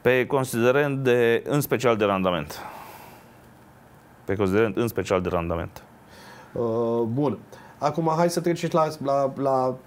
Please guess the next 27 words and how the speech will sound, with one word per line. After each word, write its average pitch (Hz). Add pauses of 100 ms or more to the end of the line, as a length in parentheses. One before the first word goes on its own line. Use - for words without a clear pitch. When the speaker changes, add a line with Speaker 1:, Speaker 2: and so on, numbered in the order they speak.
(100)
Speaker 2:
aspectul 135
pozitiv 131
al 127
randamentului, 127
pentru 131
că 139
am 131
vorbit 131
de, 123 (160)
și 139
sunt 175
doi 170
jucători 139
care, 131
din 127
punctul 139
meu 135
de 131
vedere, 131
și 131
numai 139
din 117
punctul 117
meu 117
de 113
vedere, 120
din 120